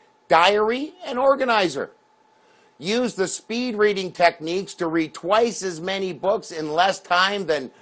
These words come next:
normal, and more importantly, enable you to retain the contents and recall the information you have learned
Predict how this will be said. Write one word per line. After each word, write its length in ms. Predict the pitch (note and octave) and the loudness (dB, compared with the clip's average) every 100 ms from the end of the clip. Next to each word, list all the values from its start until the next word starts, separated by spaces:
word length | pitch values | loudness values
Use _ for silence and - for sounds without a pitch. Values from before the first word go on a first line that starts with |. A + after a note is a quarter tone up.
| - | -14
normal, 640 | C3 D#3+ F#3 G3+ A3+ G#3+ - - | -4 2 4 4 2 0 -8 -10
and 180 | D3 D#3 | -8 0
more 220 | F3+ G3 | 4 6
importantly, 880 | F3+ - F#3 G3+ G3 G3+ G#3+ A3+ - _ _ _ _ | 4 4 6 6 0 -4 -2 -4 -8 _ _ _ _
enable 500 | D#3+ E3+ F#3 G3+ G3 | -4 0 2 4 2
you 220 | F3 G#3 G#3 | 0 -4 -4
to 160 | E3+ | -4
retain 480 | D#3 D3 - F#3 F#3+ | -2 -4 -2 -2 -2
the 100 | D3+ | -4
contents 680 | - F3+ F#3+ F3+ F#3 G3+ F3+ | -2 0 0 0 -2 -2 -4
and 140 | D3+ | -4
recall 420 | D3+ C3+ F3+ F#3+ | -6 -2 2 2
the 140 | F#3+ F#3 | 0 -6
information 580 | E3+ E3 F3 F#3+ E3 E3+ | -6 -6 -4 -6 -6 -2
you 120 | E3+ | 0
have 180 | D3+ C3+ | 0 0
learned 320 | F3+ G3+ | -2 -2